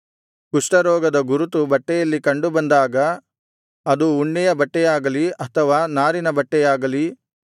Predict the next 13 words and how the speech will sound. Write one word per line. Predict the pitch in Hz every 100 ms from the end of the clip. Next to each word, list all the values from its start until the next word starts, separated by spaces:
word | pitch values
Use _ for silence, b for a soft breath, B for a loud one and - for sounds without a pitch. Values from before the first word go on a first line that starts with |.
| 135
ನಾರಿನ | 139 170 170
ಅಥವಾ | 160 147 127 139 147
ಉಣ್ಣೆಯ | 160 143 151 170 156
ಹಾಸಿನಲ್ಲಾಗಲಿ, | 127 143 160 180 165 156 139 131 127 131 165 254 _ _ _ _ _ -
ಹೆಣಿಗೆಯಲ್ಲಾಗಲಿ, | 143 175 175 180 156 147 143 139 143 175 160
ಇಲ್ಲವೇ | 143 139 151
ತೊಗಲಿನಲ್ಲಾಗಲಿ, | 175 147 147 170 170 156 143 135 131 135 165 180 _ _ _ _ _ _ -
ತೊಗಲಿನಿಂದ | 135 160 180 175 170 156
ಮಾಡಲ್ಪಟ್ಟ | 143 143 170 170 156 -
ವಸ್ತುವಿನಲ್ಲಾಗಲಿ, | 151 135 - 180 180 170 156 147 135 127 131 165 - _ _ _ _ _ -
ಆ | 139
ಬಟ್ಟೆ, | 139 139 131 - 151 175 - _ _ _
ತೊಗಲು, | 143 143 165 147 170